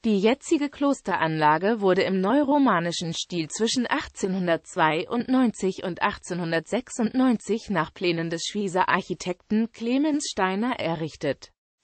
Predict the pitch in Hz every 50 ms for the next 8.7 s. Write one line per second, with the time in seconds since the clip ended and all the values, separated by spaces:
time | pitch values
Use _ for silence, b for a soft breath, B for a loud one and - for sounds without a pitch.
0 | - 226 214 190 - - - 185 175 175 165 160 160 - 214 247 294 277 - 320
1 | - - 202 208 - - 262 269 247 226 220 220 269 311 - - 269 226 190 202
2 | 190 180 - - 196 180 170 180 220 240 - - 175 160 - - 226 233 - -
3 | - 202 254 - - - 190 165 - - 170 170 160 160 - - 190 185 190 180
4 | 180 175 - - 190 180 170 165 156 - - 220 247 - - - 170 175 165 165
5 | 170 190 214 220 269 247 - - 247 240 247 - 254 262 262 214 196 165 - -
6 | 185 180 175 165 - 202 214 254 - - - 262 247 - - 202 190 175 165 156
7 | 156 165 196 240 - - - - - - 269 294 - - - 202 175 - 156 170
8 | 165 - - 165 160 - - - 170 151 139 127 110 -